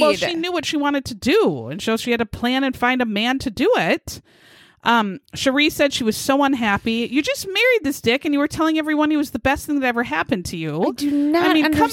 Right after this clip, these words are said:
Speaker 2: on.
Speaker 1: understand how you
Speaker 2: Um,
Speaker 1: could kiss someone that you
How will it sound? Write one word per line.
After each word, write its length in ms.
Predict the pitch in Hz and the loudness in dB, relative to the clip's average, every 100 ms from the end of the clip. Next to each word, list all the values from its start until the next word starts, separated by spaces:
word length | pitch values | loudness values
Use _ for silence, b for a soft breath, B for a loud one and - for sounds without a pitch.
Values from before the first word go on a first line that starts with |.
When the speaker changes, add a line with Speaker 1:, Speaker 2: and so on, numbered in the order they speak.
| - | 2
Speaker 2:
on. 260 | 269 302 233 | 4 4 4
Speaker 1:
understand 720 | 320 381 392 277 254 262 285 - | 2 0 0 0 0 -2 -8 -8
how 180 | - 294 | -6 -4
you 200 | 294 285 | 0 2
Speaker 2:
Um, 300 | 254 240 185 | 4 2 0
Speaker 1:
could 100 | - _ - | -8 _ -20
kiss 280 | - - 381 | -12 -4 -4
someone 500 | - - 269 233 226 | -4 -2 0 2 0
that 120 | 226 - | -2 -2
you 320 | 233 240 220 | 0 0 -2